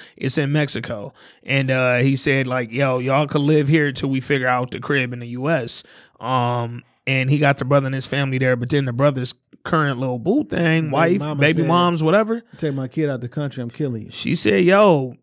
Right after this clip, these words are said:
Speaker 1: my baby dad wasn't with this move. Like, my oldest,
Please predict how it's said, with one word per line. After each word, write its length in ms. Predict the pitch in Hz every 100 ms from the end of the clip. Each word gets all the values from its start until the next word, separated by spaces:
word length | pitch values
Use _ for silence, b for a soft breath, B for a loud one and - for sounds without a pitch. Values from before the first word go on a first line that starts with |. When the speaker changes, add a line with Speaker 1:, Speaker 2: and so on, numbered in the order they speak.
| _ _ _ _ -
Speaker 1:
my 220 | 131 123 135
baby 300 | 180 175 165
dad 260 | 208 240
wasn't 300 | 170 170 170
with 140 | 240 196
this 180 | 170
move. 420 | 170 240 233 202 156
Like, 240 | 147 139
my 220 | 139 139
oldest, 640 | 143 185 247 285 262 -